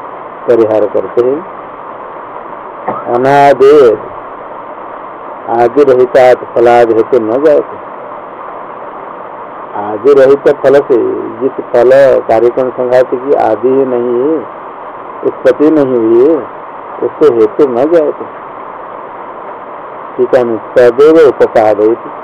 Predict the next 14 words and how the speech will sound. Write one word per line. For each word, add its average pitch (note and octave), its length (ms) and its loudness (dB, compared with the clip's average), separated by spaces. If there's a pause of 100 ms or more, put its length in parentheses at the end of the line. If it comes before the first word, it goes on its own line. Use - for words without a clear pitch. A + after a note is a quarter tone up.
(1040)
अनादि B2+ 760 2
फल A#2 320 0
से B2 320 2
हेतु D3 600 4
न A#2+ 300 0
जायते, A2 400 4
इसी A#2 480 -2
को B2+ 200 0
ही B2 80 0
प्रतिपादन A2 640 0
करने G#2+ 300 -2
के B2+ 100 -4
लिए A#2 160 2
आगे, G#2 260 -2